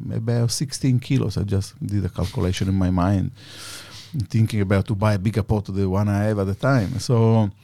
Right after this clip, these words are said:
"All right, bring him in sixteen kilo, whatever you make." So the, um, incredible. This one was the real spark of the business. What I did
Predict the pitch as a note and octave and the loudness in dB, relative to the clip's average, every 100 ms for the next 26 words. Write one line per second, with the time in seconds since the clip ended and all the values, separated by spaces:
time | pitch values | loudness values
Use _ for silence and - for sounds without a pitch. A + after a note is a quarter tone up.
0 | - - - - C4 B2 D3+ B2 E3 D#3 | -20 -20 -16 -4 0 2 2 2 0 2
1 | C#3+ C#3 C#3 C3+ - D3 - F3 D#3+ F#3+ | 0 2 0 -2 -6 -12 -8 -8 -6 -4
2 | C#3 G2+ A2 A#2+ C3 C#3 F3 G2+ - - | -2 0 2 2 2 0 -2 -4 -8 -20
3 | - - A2+ A2 A#2 - - A2 G2+ - | -14 -6 -4 -2 -4 -6 -8 -8 -8 -14
4 | - - - - - - - - - - | -20 -20 -20 -20 -20 -20 -20 -20 -20 -20
5 | - - - G#2+ G#2+ B2 G#2+ G2 A2 C3 | -20 -18 -8 -6 -2 0 0 2 4 4
6 | B2+ A#2+ G2+ G2+ G2 G2 A#2 G#2 - G#2 | 6 4 2 0 -2 -2 -2 -2 -4 0
7 | F#2+ G2 G2 F2+ F2+ G2 G#2+ A2 F#2+ A2 | 0 0 -6 -6 -4 -4 -2 -2 -2 -2
8 | A2+ G#2+ A2 A2 | -2 0 0 -2